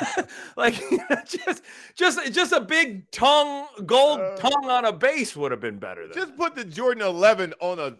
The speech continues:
Speaker 1: on a podium and just give it to somebody. Anything would have been better than this. I, there, there are other, um, there are other M V P style level. I don't know. They haven't unleashed an, uh, image of this. I hope they scrap this one if people get as mad as I am about this.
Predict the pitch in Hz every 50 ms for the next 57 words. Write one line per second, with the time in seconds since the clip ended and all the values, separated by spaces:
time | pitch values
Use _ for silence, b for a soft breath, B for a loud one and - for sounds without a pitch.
0 | _ - 165 165 160 147 139 - - 240 247 226 214 175 143 113 110 123 123 123
1 | 110 147 151 127 110 92 - 185 220 214 196 165 151 151 127 - 139 120 113 113
2 | 104 95 90 80 - _ _ _ _ - 233 285 294 285 247 254 233 226 214 202
3 | 196 190 180 165 156 170 160 156 143 117 113 107 110 101 - _ _ _ _ _
4 | _ _ - 185 202 165 214 220 214 175 175 208 202 190 - _ 202 220 233 220
5 | 233 240 233 220 - - 185 185 180 175 175 170 160 147 131 95 _ _ _ _
6 | _ _ _ _ _ _ _ _ _ _ _ 135 180 185 - - - 202 208 208
7 | 202 202 - 202 196 175 190 190 156 185 190 180 180 175 175 175 165 151 _ _
8 | _ _ _ _ _ _ - 120 _ _ - 160 165 170 160 156 156 151 160 156
9 | 147 151 151 151 147 - _ _ _ - 151 170 175 170 165 156 151 147 139 139
10 | 139 127 120 131 131 131 147 160 160 143 147 143 139 131 - _ _ 135 135 139
11 | 139 147 156 147 - _ - 127 123 110 95 _ _ 110 107 104 104 98 - _
12 | 120 139 156 185 196 180 214 220 202 220 240 247 240 202 147 143 151 156 - 139
13 | 127 - - - 131 135 143 143 135 160 156 - 170 175 170 139 117 - - 127
14 | 120 110 113 110 98 104 107 - - 101 85 107 113 110 110 101 95 87 101 104
15 | 117 120 123 117 135 135 135 - 147 160